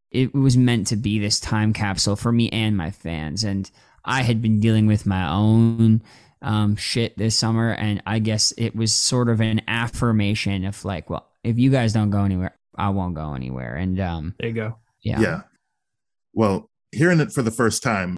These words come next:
Speaker 3: it's gonna get people right in the feels. And then the more you listen to it after, you start kinda picking apart some of the lyrics and the, the words behind it. But the first listen is very heart-wrenching.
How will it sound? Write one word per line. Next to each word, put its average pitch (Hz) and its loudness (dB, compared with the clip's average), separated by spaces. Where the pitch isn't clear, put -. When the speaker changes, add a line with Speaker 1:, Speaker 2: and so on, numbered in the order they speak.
Speaker 3:
it's - -12
gonna 95 0
get 113 0
people 104 -2
right 101 0
in 101 -4
the 92 -4
feels. 90 -6
And 107 -4
then 101 -2
the 113 2
more 143 8
you 135 6
listen 131 4
to 123 2
it 117 2
after, 123 0
you 104 -8
start 113 -2
kinda 101 -4
picking 117 -4
apart 104 -4
some 107 -4
of 95 -2
the 92 -6
lyrics 98 2
and 98 -2
the, 92 -2
the 95 -6
words 98 0
behind 98 -4
it. 85 -8
But 92 -8
the 113 -4
first 131 0
listen 107 0
is 90 -8
very 101 0
heart-wrenching. 90 -6